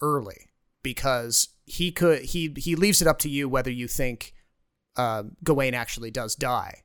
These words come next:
at the end. He obviously, he, he makes the choice to abandon the sash, give up the safety blanket, and take the blow that he agreed to.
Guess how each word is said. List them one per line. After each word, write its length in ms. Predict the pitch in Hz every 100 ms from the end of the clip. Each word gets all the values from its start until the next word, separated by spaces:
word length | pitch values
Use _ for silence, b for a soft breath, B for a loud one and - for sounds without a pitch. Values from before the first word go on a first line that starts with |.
| _ -
at 140 | 117
the 140 | 117 113
end. 140 | - -
He 120 | 151
obviously, 420 | 147 151 - 135
he, 220 | 147 135 B B
he 100 | 165
makes 240 | 175 -
the 60 | 147
choice 260 | 175 151 -
to 120 | 135
abandon 440 | 127 143 147 135
the 60 | 123
sash, 540 | - 131 127 123 - b b
give 200 | - 156
up 160 | 151 135
the 160 | 147 135
safety 380 | - 135 -
blanket, 500 | 123 123 120 131 120 b b b
and 420 | - 123 117 117 - -
take 280 | 156 135
the 80 | 151
blow 320 | 127 131 127
that 160 | 123 113
he 280 | 135 117 113
agreed 380 | 123 127 127 127
to. 340 | - 107 95